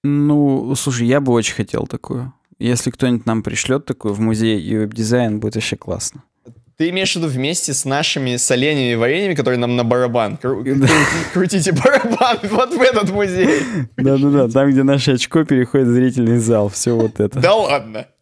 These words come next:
Speaker 2: да ладно.
Speaker 1: Кстати, смотри-ка,
Speaker 2: Ну.
Speaker 1: здесь у меня в релевантных товарах книжка Made in North Korea.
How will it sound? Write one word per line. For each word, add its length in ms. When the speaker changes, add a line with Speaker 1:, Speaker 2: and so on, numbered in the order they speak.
Speaker 2:
да 180
ладно. 320
Speaker 1:
Кстати, 840
смотри-ка, 680
Speaker 2:
Ну. 60
Speaker 1:
здесь 480
у 80
меня 280
в 80
релевантных 720
товарах 720
книжка 420
Made 360
in 260
North 340
Korea. 520